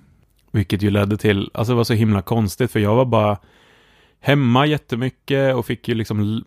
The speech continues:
alltså fick ju lön <laughs> för att vara hemma och vara ledig jättemycket. Men var samtidigt så himla,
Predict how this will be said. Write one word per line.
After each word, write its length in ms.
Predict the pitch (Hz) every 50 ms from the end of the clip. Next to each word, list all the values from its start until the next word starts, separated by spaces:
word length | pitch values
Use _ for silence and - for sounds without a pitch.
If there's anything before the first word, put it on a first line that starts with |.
| - - 107
alltså 200 | 123 110 110 101
fick 160 | - 110 110
ju 60 | 110
lön 520 | 101 104 117 131 151 156 143 135 120 117 107 - -
<laughs> 80 | - -
för 280 | - - - 147 131
att 120 | 110 113 104 101 - -
vara 280 | - 107 110 113 110
hemma 420 | 98 123 120 110 110 101 104 123 139
och 60 | 127
vara 80 | 110 107 104
ledig 580 | 107 117 117 107 101 101 113 135 131 120 110
jättemycket. 800 | 117 117 - - - 104 101 120 143 - _ _ - - - - - _ _ _ _ _ _ _ _ _ - - _ _ _ _ _
Men 180 | _ - 110 107
var 180 | 107 104 98
samtidigt 580 | 95 - - 113 98 95 87 - - 92 92 -
så 100 | - 90
himla, 920 | - - - 127 120 107 95 92 90 92 90 92 90 90 90 92 - -